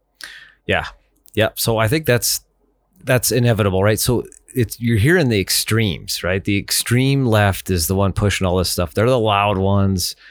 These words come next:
You tell a lie loud enough and often enough, it eventually becomes truth. You know, that whole concept.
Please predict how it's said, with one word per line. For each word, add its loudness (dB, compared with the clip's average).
You -2
tell 0
a 2
lie 4
loud 0
enough 0
and 2
often 0
enough, 0
it -2
eventually 0
becomes -2
truth. 0
You -2
know, 0
that 2
whole 2
concept. 0